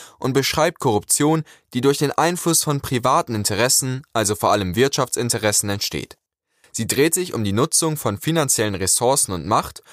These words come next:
um Einfluss innerhalb politischer und administrativer Institutionen zu nehmen.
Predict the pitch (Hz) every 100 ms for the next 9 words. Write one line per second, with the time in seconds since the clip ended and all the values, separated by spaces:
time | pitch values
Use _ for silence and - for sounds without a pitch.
0 | - - 123 - 160 190 - 90 - 104
1 | 101 104 - 107 151 156 139 139 127 -
2 | 120 - 131 139 123 123 - 117 - 175
3 | 131 95 101 - 120 151 - 127 107 90
4 | - 73 62 -